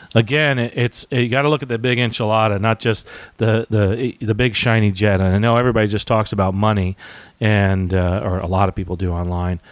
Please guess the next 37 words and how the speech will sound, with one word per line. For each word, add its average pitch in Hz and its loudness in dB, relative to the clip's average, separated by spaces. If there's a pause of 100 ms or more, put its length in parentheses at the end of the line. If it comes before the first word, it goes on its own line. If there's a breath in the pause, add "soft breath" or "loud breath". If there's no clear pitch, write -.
(200 loud breath)
talk 113 0
about 104 0
money. 107 2
Well, 110 2
if 107 -4
money's 160 0
that 127 0
important, 120 0
then 98 0
don't 127 0
become 113 -2
an 95 2
airline 104 2
pilot. 90 -6
Go 117 0
start 131 0
a 101 -2
business. 104 -2 (460 loud breath)
You 101 2
know, 139 2
if, 131 -4
if 139 0
you, 143 2
if 143 0
you 139 2
really 143 2
wanna 127 2
make 113 0
a 110 -2
ton 127 0
of 104 0
money 117 2
and, 101 -2
and 107 0
multiply 110 0
your 98 -2
efforts, 127 -4